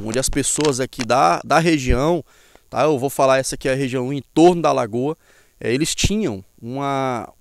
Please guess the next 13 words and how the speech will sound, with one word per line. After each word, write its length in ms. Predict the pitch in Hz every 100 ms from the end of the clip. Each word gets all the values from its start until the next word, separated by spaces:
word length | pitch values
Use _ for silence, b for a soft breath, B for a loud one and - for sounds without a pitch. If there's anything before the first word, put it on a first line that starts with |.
| _
afluíam 460 | 117 - 156 156 165
pra 220 | 170 160
cá, 260 | - -
tá? 240 | - 123 160 b b b b
Então, 160 | - 185
década 340 | 196 - 180
de 80 | 170
cinquenta, 680 | - 160 - 165 175 165 143
sessenta, 840 | - 143 - - 160 165 - 151
existia 340 | 143 151 -
esse 140 | 143 -
comércio 440 | 156 143 139 -
aqui. 300 | 143 151 180